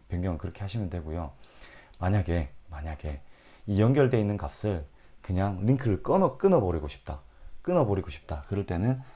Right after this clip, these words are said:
연결 끊기라고 하시면 됩니다. 그러면 이렇게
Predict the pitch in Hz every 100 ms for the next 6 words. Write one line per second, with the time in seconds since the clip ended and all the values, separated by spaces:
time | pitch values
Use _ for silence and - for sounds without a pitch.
0 | - - - 95 120 113 85 - 160 165
1 | - 78 73 80 80 78 - - - 110
2 | 110 98 87 71 92 98 - 85